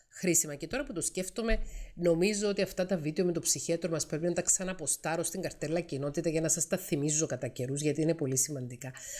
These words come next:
Δεν έχει χρόνο ο γιατρός μας τώρα να μπούμε να κάνουμε βίντεο, γι' αυτό δεν κάνουμε. Όχι επειδή δεν έχουμε μια στενή επικοινωνία και αγάπη. Στέλνω την αγάπη μου στη φίλη.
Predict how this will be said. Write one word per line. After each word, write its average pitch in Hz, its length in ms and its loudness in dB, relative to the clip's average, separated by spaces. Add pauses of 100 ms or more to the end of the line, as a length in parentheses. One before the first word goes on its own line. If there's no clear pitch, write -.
(200)
Δεν 214 300 6
έχει 226 280 2
χρόνο 196 520 4
ο 185 40 8
γιατρός 156 480 0
μας 151 200 0
τώρα 151 220 -2
να 151 100 -4
μπούμε 147 260 -4
να 143 80 -2
κάνουμε 151 300 0
βίντεο, 143 280 2
γι' 147 60 6
αυτό 143 220 2
δεν 170 180 0
κάνουμε. 139 420 -6 (720)
Όχι 170 260 4
επειδή 147 320 0
δεν 147 260 0 (140)
έχουμε 151 380 -2
μια 139 220 2
στενή 143 400 0
επικοινωνία 143 640 -8
και 135 200 -6
αγάπη. 127 380 -8 (760)
Στέλνω 170 580 2
την 156 160 -4
αγάπη 147 340 -4
μου 143 120 -4
στη - 200 -2
φίλη. 147 640 -4